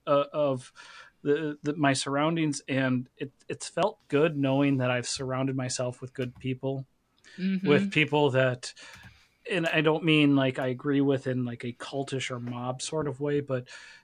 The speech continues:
Speaker 1: people that also empathize in the same way that I do.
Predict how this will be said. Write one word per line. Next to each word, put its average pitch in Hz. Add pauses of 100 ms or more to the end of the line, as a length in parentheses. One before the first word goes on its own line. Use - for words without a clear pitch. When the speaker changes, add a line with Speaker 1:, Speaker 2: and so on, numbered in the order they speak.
(120)
Speaker 1:
people 180
that 139 (1120)
also 147
empathize 135
in 131
the 135
same 135
way 131
that 131
I 127
do. 127